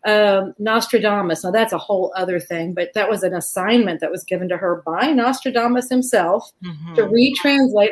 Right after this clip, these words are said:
Speaker 1: all of his quatrains. So, you know, and that was all, all of these things are done through this hypnosis. You're actually visiting these people. You're actually there with them in their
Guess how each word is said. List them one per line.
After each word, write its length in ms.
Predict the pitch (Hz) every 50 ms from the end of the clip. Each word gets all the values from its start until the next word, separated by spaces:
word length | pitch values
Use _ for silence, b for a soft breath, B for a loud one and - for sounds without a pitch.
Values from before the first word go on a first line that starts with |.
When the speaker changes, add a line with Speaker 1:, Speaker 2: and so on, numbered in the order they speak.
| - -
Speaker 1:
all 240 | 196 202 214 226
of 100 | 247 240 -
his 180 | 220 220 -
quatrains. 880 | - - 202 202 214 - - 311 427 415 311 175 147 175 175 - - - _ b b b b b b
So, 520 | - - 254 233 240 233 226 233 233 - b b b b b
you 160 | 247 269 269
know, 220 | 262 254 254 247 -
and 160 | - 247 247
that 120 | 254 277 302
was 140 | 339 339 339
all, 220 | 320 349 339 339 -
all 200 | 254 302 359 392
of 60 | 370 302
these 160 | 339 - -
things 240 | 311 294 285 262 269
are 80 | 254
done 500 | - - 247 294 320 285 247 247 269 269 - -
through 200 | - 247 254 262
this 220 | 254 254 247 - -
hypnosis. 680 | 240 240 - 226 262 320 466 - - - - - -
You're 160 | 214 - -
actually 400 | 214 247 262 - - 302 285 240
visiting 500 | 196 233 285 277 311 - 311 311 311 302
these 200 | 294 294 277 -
people. 320 | - 262 240 240 - 240 233
You're 160 | 208 190 196
actually 380 | 220 262 254 - - 294 277 254
there 240 | 254 247 240 240
with 200 | 214 233 226 226 -
them 260 | 226 220 220 214 -
in 220 | - 202 214 220 208
their 200 | 196 190 196